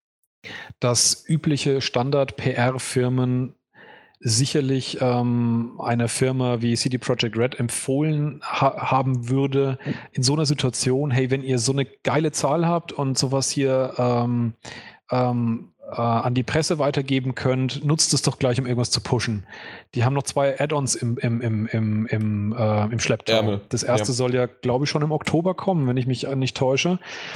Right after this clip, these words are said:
Speaker 1: Das wäre natürlich eine super Gelegenheit gewesen, jetzt gleich anzufangen, drüber zu schwadronieren, was da für geile neue Sachen demnächst kommen und wann das veröffentlicht wird und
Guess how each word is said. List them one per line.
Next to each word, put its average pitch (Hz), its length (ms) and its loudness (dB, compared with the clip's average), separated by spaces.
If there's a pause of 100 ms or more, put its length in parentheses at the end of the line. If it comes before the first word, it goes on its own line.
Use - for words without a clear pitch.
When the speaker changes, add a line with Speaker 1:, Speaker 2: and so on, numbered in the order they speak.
(120)
Speaker 1:
Das 113 120 -4
wäre 135 100 2
natürlich 147 280 2
eine 139 80 2
super 180 280 0
Gelegenheit 156 460 0
gewesen, 147 380 0
jetzt 147 180 -2
gleich 135 340 0
anzufangen, 139 520 0
drüber 127 180 2
zu - 140 -4
schwadronieren, 127 760 2
was 123 140 -2
da 127 80 2
für 123 180 0
geile 127 360 0
neue 123 260 0
Sachen 117 580 0 (120)
demnächst 117 360 0
kommen 117 460 2
und 110 440 0
wann 117 120 2
das 110 120 2
veröffentlicht 113 520 -2
wird 117 240 0
und 110 420 -2